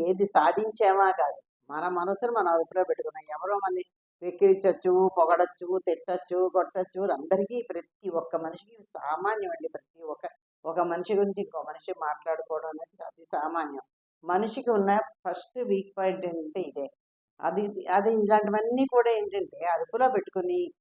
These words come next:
మనం, మనం మనల్ని పెంచుకోవాలి తప్ప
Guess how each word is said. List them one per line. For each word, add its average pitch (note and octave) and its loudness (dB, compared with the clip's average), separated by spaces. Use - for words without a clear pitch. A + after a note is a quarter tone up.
మనం, F#3 4
మనం F3+ 2
మనల్ని G3+ 0
పెంచుకోవాలి E3+ -2
తప్ప - 0